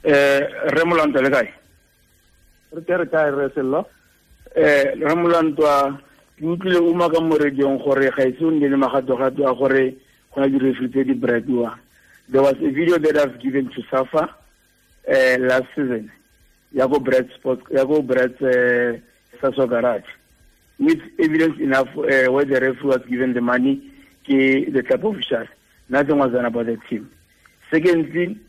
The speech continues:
Speaker 1: the allegations that the very same referee has done more than twelve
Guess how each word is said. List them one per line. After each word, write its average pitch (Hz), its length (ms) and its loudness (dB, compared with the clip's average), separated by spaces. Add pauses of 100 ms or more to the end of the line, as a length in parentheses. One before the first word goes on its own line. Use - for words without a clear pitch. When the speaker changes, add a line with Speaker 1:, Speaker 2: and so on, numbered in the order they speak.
(220)
Speaker 1:
the 143 120 2
allegations 160 500 0
that 139 140 0
the 135 80 2
very 165 240 0
same 160 160 0
referee 131 320 -2
has 123 160 -2
done 139 240 2
more 135 160 0
than 131 220 0
twelve 139 320 -2